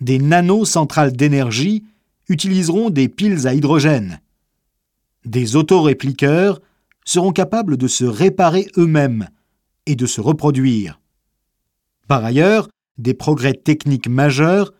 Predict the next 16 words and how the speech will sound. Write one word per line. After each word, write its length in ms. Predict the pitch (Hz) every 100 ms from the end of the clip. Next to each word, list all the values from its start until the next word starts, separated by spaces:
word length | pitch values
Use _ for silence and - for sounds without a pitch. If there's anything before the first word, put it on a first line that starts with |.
| _ _ -
amélioreront 800 | 185 196 165 156 147 135 185 185
l'efficacité 840 | 156 156 156 139 - 143 127 135
écologique 560 | 151 156 131 117 165
des 140 | 143 135
matériaux, 580 | 139 147 131 165 139 - _ _ _ _ _ -
de 80 | 107
la 100 | 113
propulsion, 800 | 151 139 170 151 - 156 110 _ _ _ _ _
de 100 | 135
l'aérodynamique, 1000 | 131 147 156 147 151 160 175 156 - - _ _ _ _ _ 117
des 120 | 117
structures, 800 | - 202 - - 165 117 107 - _ _ _ _ _
des 100 | 113
combustibles, 800 | - 190 185 - - 175 117 87 _ _ _ _ _ -
des 100 | 113
moteurs, 600 | 143 160 165 139 110